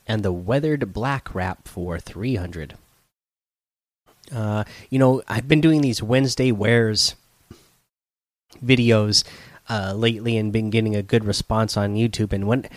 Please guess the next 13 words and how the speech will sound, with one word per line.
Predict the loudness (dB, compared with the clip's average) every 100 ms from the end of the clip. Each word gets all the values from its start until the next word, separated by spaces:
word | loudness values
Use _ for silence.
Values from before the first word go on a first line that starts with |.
| -20 -4
I |
never | 0 2 2 -2
used | 2 0 0
to, | -2
like, | -2 -4 -6 -20 -20 -20 _ _ _ _ _ _
buy | -2 2 2 2 0
wraps, | -2 2 2 2 -4 -4 -8 -20 -20 -20 _ _ _
uh, | -14 -14 -6
or | -2 0
anything, | -2 -4 -4
but | -6 0
now | 4 4
that | 4 0